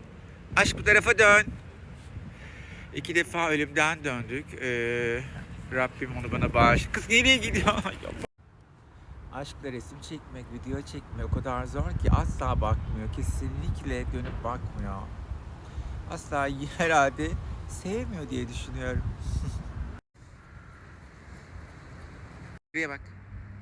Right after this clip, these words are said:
İnanılmaz derecede hassaslar. Küçük burunlarından dolayı zor nefes alıp veriyorlar ama doğalarında var. Kız ben kime diyorum?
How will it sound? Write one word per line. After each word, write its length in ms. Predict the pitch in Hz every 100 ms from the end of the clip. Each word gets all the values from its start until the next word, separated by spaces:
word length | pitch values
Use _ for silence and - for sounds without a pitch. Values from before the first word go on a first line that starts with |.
| - - - - - - - - - - - - - - - - - - - - - - - - - - -
İnanılmaz 640 | 113 117 117 117 131 131 131
derecede 340 | 120 - 139
hassaslar. 920 | 131 127 - 131 135 - 107 117 139
Küçük 320 | - - 135 127
burunlarından 640 | 123 123 127 117 127 123
dolayı 440 | 127 123 123 139 143
zor 280 | 135 135
nefes 300 | 135 - 110
alıp 220 | 110 - 113
veriyorlar 320 | 117 117 139
ama 180 | 156 143 135 -
doğalarında 560 | 120 123 123 123 123 127
var. 100 | 117 - - _ - - - - - -
Kız 100 | 262 -
ben 140 | 247 269 -
kime 260 | 247 277 -
diyorum? 340 | 269 240 233